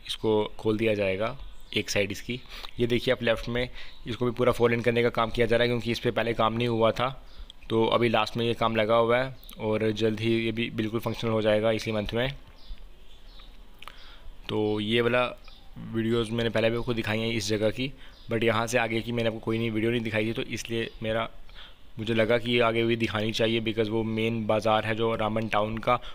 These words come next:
और उसका ऐसा हाल है तो वो आपको देखनी चाहिए, क्योंकि आप यहाँ से ट्रैवल करिए। देखिए बाहर की गाड़ियाँ अभी भी आपको सारी दिख रही हैं, तो हर कोई यहाँ से ट्रैवल करता है, चाहे वो लोकल है चाहे वो नॉन लोकल है,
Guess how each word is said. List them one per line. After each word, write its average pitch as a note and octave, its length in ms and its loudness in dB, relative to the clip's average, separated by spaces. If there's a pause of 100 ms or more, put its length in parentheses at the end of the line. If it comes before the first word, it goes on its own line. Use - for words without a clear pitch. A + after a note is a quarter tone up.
(160)
और A#2 80 -2
उसका A#2 260 0
ऐसा A#2 180 2
हाल A2 340 4
है A#2 60 4
तो A#2 160 0 (280)
वो G#2+ 160 -2
आपको A2 200 2
देखनी G#2+ 300 -4
चाहिए, A2+ 260 2
क्योंकि A2 240 -2
आप G#2 220 0
यहाँ A2 140 0
से G#2+ 60 -8
ट्रैवल A2 260 2
करिए। A#2 160 2
देखिए A2+ 240 0
बाहर G#2+ 200 -2
की A2 140 -4
गाड़ियाँ A2+ 300 2
अभी A2 60 -2
भी A#2 80 0
आपको A2+ 180 -2
सारी A2+ 180 2
दिख A2 180 -2
रही A#2 120 -2
हैं, A#2+ 100 -4 (340)
तो A#2 80 -4
हर A2 180 0
कोई A#2+ 180 2
यहाँ A#2 120 2
से A2+ 100 -2
ट्रैवल A2+ 280 2
करता A2+ 180 2
है, A2+ 40 4
चाहे A2+ 160 4
वो A2 120 4
लोकल A2 400 2
है A#2 60 4
चाहे A2+ 200 2
वो A2+ 80 2
नॉन G#2+ 260 0
लोकल A#2 360 0
है, A#2 120 0